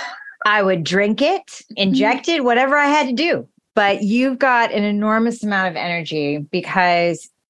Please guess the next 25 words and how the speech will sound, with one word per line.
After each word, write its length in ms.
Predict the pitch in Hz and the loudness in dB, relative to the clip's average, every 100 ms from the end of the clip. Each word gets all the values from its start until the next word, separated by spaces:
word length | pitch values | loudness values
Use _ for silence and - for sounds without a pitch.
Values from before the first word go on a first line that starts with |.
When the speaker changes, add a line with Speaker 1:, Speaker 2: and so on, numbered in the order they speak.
| - | -8
Speaker 1:
you 520 | 170 180 196 202 214 | -4 0 2 2 0
have, 340 | 185 190 175 | 0 0 0
like, 320 | 170 175 170 - | 0 0 -2 -4
changed 580 | - 226 285 349 294 294 | 0 2 2 0 0 0
your 160 | 320 | 2
life 360 | 269 190 226 240 - - - | 2 2 0 -4 -16 -8 0
and 200 | 240 302 | 2 2
the 60 | |
lives 340 | 294 262 262 220 | 2 2 2 0
of 120 | 185 | 0
others, 320 | 226 160 135 | 2 0 0
I 100 | 131 | -2
might 240 | 131 120 | -2 -2
add, 300 | 117 113 170 - | -2 -4 -6 -4
including 600 | 202 196 294 330 285 220 - | -4 -2 -2 0 0 -2 -2
myself. 720 | 180 170 - 226 151 - - - | 0 0 0 0 -2 -6 -16 -8
You've 320 | 170 170 160 - | -4 -2 -4 -8
empowered 800 | - 180 185 - 208 220 233 233 | -2 -2 -2 0 2 4 2 2
me 240 | 214 202 196 | 0 0 2
with 200 | 185 175 | 0 2
a 60 | |
lot 420 | 170 156 156 160 - | 0 2 2 2 2
of 260 | 170 156 - | -2 -2 -10
solutions 1200 | - - 175 147 156 190 - 226 196 190 190 190 - | -18 -8 -4 -2 -2 -2 0 0 2 2 0 -4 -10
to 560 | - 143 143 143 139 | -8 -4 -2 -2 -4